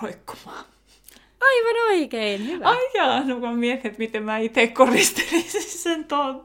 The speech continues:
Speaker 1: Dobina, niin sitten mä ajattelin, että eikö se laittaisi roikkumaan jotain.
Speaker 2: No sitäpä. Hyvin pääsit
Speaker 1: Jep.
Speaker 2: Donin, Do-, Donin,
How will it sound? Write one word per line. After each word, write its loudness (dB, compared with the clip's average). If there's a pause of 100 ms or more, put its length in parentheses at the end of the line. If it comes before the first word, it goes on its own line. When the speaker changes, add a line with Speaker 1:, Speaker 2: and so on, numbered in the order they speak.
Speaker 1:
Dobina, -2 (480)
niin -4
sitten -4
mä -6
ajattelin, -12
että -14
eikö -14
se -18
laittaisi -12
roikkumaan -12
jotain. -14 (1400)
Speaker 2:
No -10
sitäpä. -6 (220)
Hyvin -2 (180)
pääsit 0
Speaker 1:
Jep. -6
Speaker 2:
Donin, -6 (180)
Do-, -4 (220)
Donin, -8